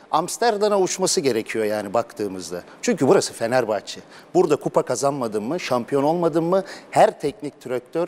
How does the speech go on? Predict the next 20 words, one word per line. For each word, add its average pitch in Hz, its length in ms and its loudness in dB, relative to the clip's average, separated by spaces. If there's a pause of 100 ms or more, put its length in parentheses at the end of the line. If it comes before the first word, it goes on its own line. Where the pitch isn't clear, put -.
(120)
eleştirilir 123 760 0 (240)
ki 180 320 4 (260)
yedi 123 200 -4
maçta 139 320 -4
yedi 117 220 -2
puan 208 240 4
almış, 156 380 0 (100)
on 156 140 2
maçta 156 400 -4
sadece 170 360 4
iki - 280 -4
galibiyet 160 540 4
almış 139 380 -2
bir 135 100 -4
Fenerbahçe 156 560 0
teknik - 480 -4
direktörü 185 480 4 (360)
Mourinho 185 520 4
da 151 40 2
olsa, 147 420 4